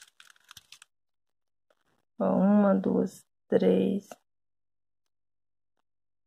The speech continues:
quatro. E aí, já vou passar aqui nessa pérola aqui, ó, tá?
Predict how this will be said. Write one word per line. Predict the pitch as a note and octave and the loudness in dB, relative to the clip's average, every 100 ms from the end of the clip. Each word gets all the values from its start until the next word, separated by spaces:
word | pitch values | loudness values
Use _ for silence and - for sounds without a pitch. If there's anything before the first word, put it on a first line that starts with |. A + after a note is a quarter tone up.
| _ _ - | _ _ -14
quatro. | - - - _ - - _ _ _ _ _ _ _ _ _ _ _ _ - | -8 -8 -8 _ -20 -20 _ _ _ _ _ _ _ _ _ _ _ _ -8
E | F#3+ F#3+ | 2 4
aí, | F#3+ G3 | 4 4
já | G3 | 2
vou | G3 | 2
passar | G3 G3+ G#3+ - - F#3 G#3 | 0 2 0 -4 0 2 2
aqui | G#3+ G#3 | -4 -4
nessa | G3 G#3 - G#3+ | -2 -2 -4 -8
pérola | - G#3 G#3 G#3+ A#3 C4 | 4 8 8 8 2 2
aqui, | _ - - | _ -12 -12
ó, | - _ _ | -16 _ _
tá? | G3+ G#3 A#3+ | -4 0 -2